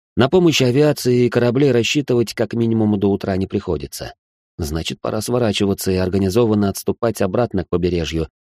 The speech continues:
прежним маршрутом. Приказав Булганину и Дроздову заняться погрузкой раненых солдат в машины,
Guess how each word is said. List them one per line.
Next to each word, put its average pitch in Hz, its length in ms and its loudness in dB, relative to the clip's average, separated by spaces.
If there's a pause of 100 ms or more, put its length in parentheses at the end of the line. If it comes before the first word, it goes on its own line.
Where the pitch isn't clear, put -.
(140)
прежним 90 360 -2
маршрутом. 90 540 -6 (600)
Приказав 143 420 4
Булганину 143 540 4
и 120 60 4
Дроздову 117 460 2
заняться 110 420 0
погрузкой 104 480 -2
раненых 98 340 0
солдат 92 400 -4
в 87 60 -6
машины, 107 500 -4